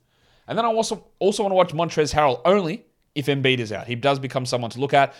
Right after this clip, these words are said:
I'm not gonna include him in the streaming list later in the show, but just this is your reminder that, yeah, Harrell would be an interesting stream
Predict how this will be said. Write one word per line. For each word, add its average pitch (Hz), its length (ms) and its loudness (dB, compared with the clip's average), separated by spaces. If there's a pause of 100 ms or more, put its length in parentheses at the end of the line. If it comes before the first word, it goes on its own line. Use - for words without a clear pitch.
(160)
I'm 113 120 -8
not 156 140 4
gonna 156 160 -2
include 151 320 -4
him 147 100 -4
in 143 60 -8
the 135 60 -6
streaming 139 420 -6
list 131 220 -6
later 131 260 0
in 131 80 -8
the 123 60 -6
show, 123 340 2 (260)
but 113 220 0
just 147 320 0
this 147 160 -2
is 131 120 -4
your 131 140 2
reminder 123 440 0
that, 123 240 -8 (160)
yeah, 123 220 -2 (320)
Harrell 156 360 6
would 135 220 -2
be 131 160 0
an 127 80 -2
interesting 127 400 -8
stream 143 400 -8